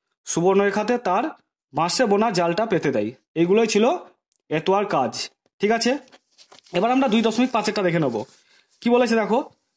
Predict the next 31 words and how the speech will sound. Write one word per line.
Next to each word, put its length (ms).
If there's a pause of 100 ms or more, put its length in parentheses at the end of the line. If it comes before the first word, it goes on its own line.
"বিমলার 500
অভিমান 420
কবিতা 360
অনুসরণে 600 (440)
বিমলার 560 (120)
অভিমানের 460
কারণ 380 (280)
বিশ্লেষণ 520
করো।" 280 (640)
তো 80
চলো, 200
এটার 200
উত্তর 200
আমি 100
তোমাদেরকে 300
দেখাচ্ছি। 420 (540)
দুই 180
দশমিক 320
পাঁচের 240
উত্তরটা 300
দেখো, 360 (300)
"বিমলা 400
একটি 260
শান্ত 420
মেয়ে। 340 (360)
সারাদিন 500
ধরে 240
সে 180
পরিবারের 500 (480)
নানা 320
লোকের 340